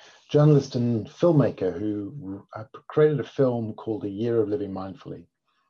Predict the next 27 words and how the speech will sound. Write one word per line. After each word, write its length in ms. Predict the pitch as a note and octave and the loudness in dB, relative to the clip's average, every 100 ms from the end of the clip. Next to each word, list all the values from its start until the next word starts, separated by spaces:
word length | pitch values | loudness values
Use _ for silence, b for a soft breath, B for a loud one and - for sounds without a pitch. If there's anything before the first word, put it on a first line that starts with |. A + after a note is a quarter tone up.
| _ _ _ _ _ _ _ - | _ _ _ _ _ _ _ -4
And 100 | C#3 | -2
during 260 | F#3 G#3+ | 2 2
this 300 | F3 D3 - | 2 -2 -2
year, 500 | C#3+ D3+ D3 B2+ G#2 | 2 6 6 6 2
one 300 | G2 A#2 C#3+ | 0 -2 0
of 100 | C#3+ | 0
her, 500 | C3 B2 A#2+ A2+ A2 - | -2 0 2 2 -2 -6
um, 400 | G#2+ G#2 G2+ G#2 C#3+ - _ _ _ _ _ _ - | -10 -10 -12 -18 -20 -20 _ _ _ _ _ _ -6
learnings, 500 | A#2+ F3 F3+ B2 - | 0 2 0 -2 -6
if 140 | - | -16
you 80 | - | -14
like, 240 | F2+ F#2+ | -14 -12
one 180 | G#2 G#2+ | -10 -10
of 120 | G2+ | -10
her, 420 | - G#2 G2+ G2 G2+ _ B B B B B - | -12 -10 -8 -10 -16 _ B B B B B -6
um, 180 | A2 - | -6 -2
observations 720 | C3+ C3+ B2+ A#2+ - F#2+ F2 | -2 0 2 2 -2 -10 -10
was 160 | G#2 | -8
as 140 | G#2+ - | -10 -8
follows 560 | - D#2 C#2 F2 F2+ | -2 0 -2 -4 -10
about 400 | - - F#2+ - | -12 -10 -10 -12
her 80 | G2 | -16
attention. 480 | - G2+ F#2+ - - _ _ _ _ _ _ _ _ _ _ _ _ _ _ _ _ _ _ _ _ _ _ _ _ _ _ _ _ _ | -16 -16 -16 -20 -20 _ _ _ _ _ _ _ _ _ _ _ _ _ _ _ _ _ _ _ _ _ _ _ _ _ _ _ _ _
She 160 | - - | -12 -2
writes, 420 | B2 B2 - - _ C#3 _ _ _ _ _ _ | 2 0 -2 -18 _ -20 _ _ _ _ _ _
"Before 340 | C#3+ C#3+ F#3+ G3 | -2 0 2 2
now, 460 | E3 B2 G#2+ A2+ | 4 2 0 -4